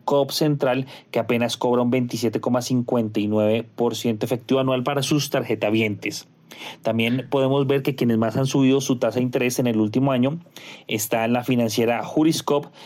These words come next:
que ha subido veintiuno coma sesenta y dos puntos porcentuales. Además, el Banco G N B Sudameris con un aumento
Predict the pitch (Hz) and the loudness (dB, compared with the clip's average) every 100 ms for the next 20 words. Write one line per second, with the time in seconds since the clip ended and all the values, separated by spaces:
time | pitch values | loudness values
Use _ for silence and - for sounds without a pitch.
0 | - - - 117 131 127 131 135 123 127 | -20 -8 -4 0 2 4 4 2 2 2
1 | 123 131 139 131 131 123 117 113 - 127 | 0 0 -2 -2 -4 0 2 0 0 0
2 | 120 127 - 135 123 143 139 139 120 131 | 0 -2 -2 -2 0 0 0 0 0 0
3 | 147 - - - - 117 117 113 117 - | -2 -6 -10 -16 -4 0 2 0 -2 0
4 | 123 117 127 131 127 131 120 123 120 135 | -2 0 -2 -2 -2 0 2 2 0 2
5 | 131 135 127 131 127 113 120 123 120 123 | 2 2 0 0 0 0 -2 0 0 2
6 | 123 120 | 2 0